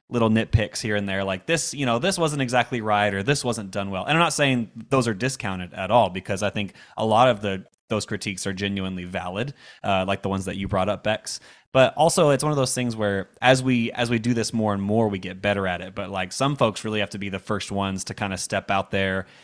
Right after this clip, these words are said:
and, and sort of change minds. And I think for, for a first kind of major foray into, like, what does this look like, uh, Hamilton was really successful in that. And it, it, it really did for, for me and a lot of folks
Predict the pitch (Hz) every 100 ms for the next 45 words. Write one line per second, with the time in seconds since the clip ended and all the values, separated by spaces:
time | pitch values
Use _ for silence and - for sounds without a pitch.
0 | - 101 98 92 92 90 87 _ 98 92
1 | 113 95 - 117 104 90 92 104 92 90
2 | 92 107 101 98 101 92 - 98 95 -
3 | - - _ - 110 95 127 127 - 120
4 | 98 95 104 104 98 104 98 95 98 95
5 | 92 95 92 - 104 95 95 92 - 101
6 | 120 120 92 90 90 - _ _ - 101
7 | 95 104 101 95 101 95 90 92 90 90
8 | - 95 - 95 92 95 90 87 - -
9 | 113 110 101 120 - 127 151 131 110 143
10 | 127 - - 117 110 - 113 107 131 123
11 | 101 95 101 131 - 98 90 - -